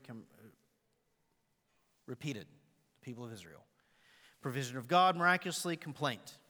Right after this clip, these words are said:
Maybe it's even become our pattern. Provision of God, complaint. Provision of God, complaint. Self-reliant, only focused on that which is directly in front of us.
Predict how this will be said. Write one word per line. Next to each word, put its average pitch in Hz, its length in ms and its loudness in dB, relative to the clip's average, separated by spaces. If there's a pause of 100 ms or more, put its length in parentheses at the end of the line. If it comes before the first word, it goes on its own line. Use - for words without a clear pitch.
(2250)
Maybe 120 240 -6
it's 143 120 -8
even 151 160 -6
become 151 300 -2
our 147 120 4
pattern. 98 320 -2 (340)
Provision 117 400 -8
of 110 140 -10
God, 165 500 6 (140)
complaint. 120 500 -6 (260)
Provision 123 320 -10
of 113 140 -10
God, 165 460 4
complaint. 135 380 -6 (280)
Self-reliant, 151 760 0
only 202 300 0
focused 202 480 0
on 143 160 -6
that 151 220 4
which 143 160 -6
is 127 100 -6
directly 143 380 -2
in 135 80 -10
front 120 200 -6
of 90 80 -14
us. - 280 -20